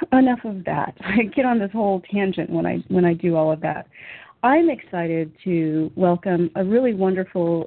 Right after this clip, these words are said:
guest today, and guys, here's the thing. Like, I get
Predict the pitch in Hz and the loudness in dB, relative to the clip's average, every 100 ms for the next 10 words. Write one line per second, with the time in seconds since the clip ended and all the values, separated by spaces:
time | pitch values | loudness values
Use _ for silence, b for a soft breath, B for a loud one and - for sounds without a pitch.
0 | 180 170 170 - _ 175 160 156 156 - | -4 -4 -4 -8 _ -2 0 0 0 0
1 | 180 175 - _ b b b b - _ | 2 2 0 _ b b b b -20 _
2 | - 330 262 240 202 196 - 262 262 208 | -4 0 2 2 2 -4 -6 -6 -4 -4
3 | 196 170 156 - 190 180 _ _ _ - | 0 0 0 -2 -6 -6 _ _ _ -14
4 | 226 277 269 254 - _ - | -8 -2 0 0 -4 _ -2